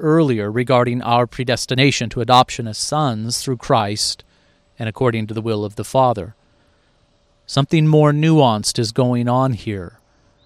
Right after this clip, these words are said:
Paul is here in this passage distinguishing between those who were the first to hope in Christ and his audience, that is to say, the Ephesian Christians,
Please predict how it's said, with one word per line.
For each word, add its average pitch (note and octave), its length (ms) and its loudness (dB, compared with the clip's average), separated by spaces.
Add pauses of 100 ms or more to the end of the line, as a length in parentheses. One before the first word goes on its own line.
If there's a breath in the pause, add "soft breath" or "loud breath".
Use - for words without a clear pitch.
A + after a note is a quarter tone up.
(360)
Paul D3 360 6
is C3 180 0
here C#3+ 200 0
in C3+ 140 0
this D#3+ 180 2
passage A#2+ 640 0
distinguishing C#3 880 0
between C3 460 -4
those C#3+ 540 2
who C#3+ 100 -2
were C#3 100 2
the B2+ 80 0
first C#3+ 300 2
to C3 80 -4
hope C#3+ 240 2
in B2+ 100 -6
Christ C3 800 0 (100)
and A#2 220 -6
his C3 260 -4
audience, C3 600 -2
that A#2 100 -4
is A#2 120 -8
to A#2+ 100 -8
say, A#2+ 200 -4
the A#2+ 140 -4
Ephesian C#3+ 480 -2
Christians, A2 640 -8